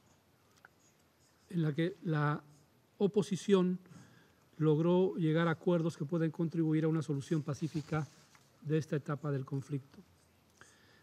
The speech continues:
De la misma manera, saludamos los esfuerzos realizados al momento de las diversas, eh, al momento en las diversas rondas de consultas de Astana,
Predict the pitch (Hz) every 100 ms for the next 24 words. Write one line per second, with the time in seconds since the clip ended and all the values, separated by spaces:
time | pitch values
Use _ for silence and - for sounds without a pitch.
0 | _ 160 151 165 170 165 180 208 - 160
1 | 156 180 175 151 156 - 180 175 156 151
2 | - 185 180 180 - - - 143 151 165
3 | 175 180 160 147 131 143 160 160 - 170
4 | 175 - 247 147 156 - 196 156 165 185
5 | 196 170 151 165 170 175 160 175 156 151
6 | 147 143 180 175 156 147 - 190 185 175